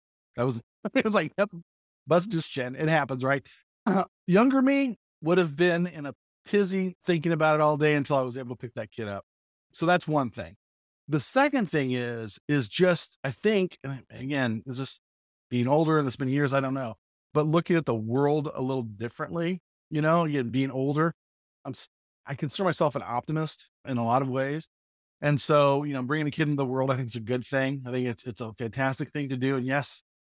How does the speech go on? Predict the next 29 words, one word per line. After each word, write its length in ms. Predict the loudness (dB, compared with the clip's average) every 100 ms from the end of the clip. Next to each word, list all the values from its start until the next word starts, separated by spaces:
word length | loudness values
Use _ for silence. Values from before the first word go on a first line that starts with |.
| _
every, 300 | 0 2 2 0 -2
every, 460 | 0 2 2 0 -2
every 300 | 0 0 0
age, 320 | 0 0 0
every 240 | 0 -2
century 400 | -2 -4 -2 -2
has 200 | 0 0
its 240 | -2 -6 -16 _ _ _ _ -4
challenges 540 | 0 0 0 -4 -6
and, 220 | -8 -8
you 80 | -8
know, 180 | -8 -10 _ _ _ _
and, 180 | -6 -4
and, 220 | -4 -6
and 180 | -4 -4
threats, 320 | 2 0 0
if 120 | -4 -2
you 100 | 0
will. 180 | -2 -2
But 220 | -4 -6 _ _ _ -8
I 80 | 0
think 280 | 0 0 -4 _ _ _ _ _ _ _ _ _ -2
bringing 320 | 0 2 0
the 80 | -2
second 400 | 0 -2 0 -4
one 120 | -2
into 180 | 0 0
this 200 | -2 -2
world, 420 | 0 0 -2